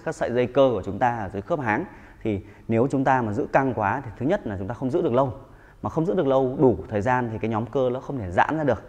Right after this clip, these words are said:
nó mất hiệu quả trong quá trình tập luyện. Hai là nó tạo cho bạn một cái tâm lý sợ trong tập luyện. Đau quá mà, đau quá là chúng ta sợ, là chúng ta hay bỏ cuộc. Và cứ liên tục mà quá trình mà giữ căng mà bỏ cuộc thì làm cho bạn, à, hay bị chóng chán. Thì chính vậy chúng ta hãy giữ một cách kiên trì, vì đây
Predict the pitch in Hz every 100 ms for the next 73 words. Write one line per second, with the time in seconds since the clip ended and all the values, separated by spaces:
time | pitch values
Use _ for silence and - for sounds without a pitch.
0 | - 143 220 196 - 113 90 78 110 110
1 | 120 98 120 - - - - - 135 127
2 | 110 127 135 - 90 127 82 104 - 131
3 | 120 143 175 - - 117 98 113 - -
4 | - - - - 131 131 117 151 135 127
5 | 113 107 123 101 113 - - 95 104 123
6 | 127 117 98 - - - - - - -
7 | 101 180 175 160 131 - 98 101 - 139
8 | 104 95 139 - 139 135 110 98 87 113
9 | 90 - - - - 107 98 98 117 95
10 | 87 95 90 - 127 123 - 104 113 101
11 | 180 - - - 110 127 151 - 110 117
12 | 107 123 131 143 160 127 143 147 135 123
13 | 113 101 - - - 113 135